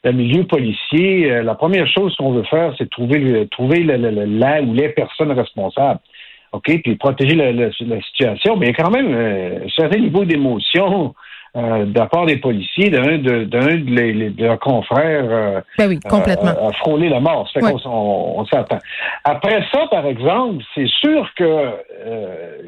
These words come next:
Speaker 1: chez le S P V M, je pense que il y a un groupe des enquêtes de, de crimes, euh, crimes majeurs qui prend, euh, qui fait les suivis. C'est là où, normalement, on s'attendrait que ce serait des enquêteurs, euh, chevronnés, euh, avec, euh,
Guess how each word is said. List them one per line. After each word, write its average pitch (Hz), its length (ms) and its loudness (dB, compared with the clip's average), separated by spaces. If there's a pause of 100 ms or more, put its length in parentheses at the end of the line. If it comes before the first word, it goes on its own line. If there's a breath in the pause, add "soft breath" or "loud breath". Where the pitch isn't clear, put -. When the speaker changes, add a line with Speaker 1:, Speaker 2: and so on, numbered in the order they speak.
(960)
Speaker 1:
chez - 240 -6
le 120 160 2
S - 140 -2
P 131 80 2
V 120 120 2
M, 202 200 2
je - 80 -2
pense 160 240 0
que 117 360 2 (380 loud breath)
il 123 80 0
y - 20 4
a 123 60 2
un 117 200 2
groupe 120 340 2
des 120 180 2
enquêtes 123 360 0
de, 117 120 0
de 104 140 -2
crimes, 139 440 2
euh, 110 260 0
crimes 143 240 0
majeurs 131 680 0 (100)
qui 202 220 2
prend, 156 560 0
euh, 104 500 0
qui - 180 -12
fait 185 160 2
les 156 60 2
suivis. 139 540 0 (1080 loud breath)
C'est 185 100 2
là 233 260 2
où, 214 420 2
normalement, 156 1000 0
on 120 40 -2
s'attendrait 143 640 0
que 180 140 -4
ce 131 60 -4
serait 165 100 -4
des 143 200 2
enquêteurs, 143 800 0
euh, 104 600 -2
chevronnés, 151 960 0
euh, 107 440 0
avec, 135 360 -4
euh, 117 320 0